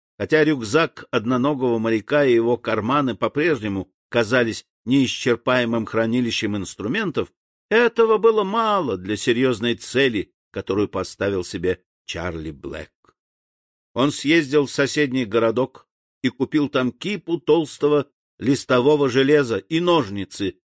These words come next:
для резки металла. На механическом заводе капитан заказал несколько десятков пружин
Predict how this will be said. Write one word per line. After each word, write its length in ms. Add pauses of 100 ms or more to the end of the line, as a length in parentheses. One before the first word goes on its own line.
(160)
для 180
резки 360
металла. 540 (1000)
На 160
механическом 840
заводе 440
капитан 440
заказал 560
несколько 600
десятков 640
пружин 600